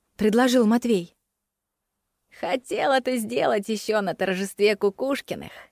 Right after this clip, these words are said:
но был занят барабанами, а ты — Максом». Мальцев имел в виду единственный медленный танец, во время которого он не сводил с меня взгляда.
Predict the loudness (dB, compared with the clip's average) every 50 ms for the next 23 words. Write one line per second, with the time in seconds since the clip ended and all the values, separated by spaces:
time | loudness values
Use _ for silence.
0 | _ _ _ _ _ _ _ _ _ _ _ -10 -6 -4 0 0 0 2 2 2
1 | 2 2 2 2 0 0 2 0 -2 0 0 2 4 4 4 2 2 0 0 0
2 | 0 -2 -8 -10 -14 -16 -18 -20 _ _ _ _ _ _ _ _ _ _ -6 -2
3 | -2 -2 -2 0 _ 0 0 0 -2 -4 -6 -10 -16 _ _ _ _ -2 0 2
4 | 2 2 0 -2 -8 -10 -12 -12 -12 -14 -18 _ _ _ _ _ _ _ _ _
5 | _ _ _ _ _ _ _ _ _ _ _ _ _ _ _ _ _ _ _ _
6 | _ _ 0 2 2 2 2 0 -2 -4 -6 -6 -6 -8 -8 _ 0 2 2 4
7 | 2 2 0 0 -2 0 2 2 2 2 0 _ _ _ _ _ _ _ _ _
8 | _ _ _ _ -2 2 2 2 4 4 2 2 0 0 0 2 4 4 4 4
9 | 2 2 2 2 0 0 0 0 0 0 0 0 -2 -4 -8 -16 _ _ _ _
10 | _ _ _ _ _ 0 2 4 4 4 4 4 2 2 2 4 4 4 4 4
11 | 0 -2 -4 _ _ _ _ _ _ _ 2 4 4 4 4 2 2 0 0 0
12 | 2 4 4 2 2 2 2 2 2 4 2 2 0 -2 -2 0 0 0 0 -2
13 | -4 -6 -12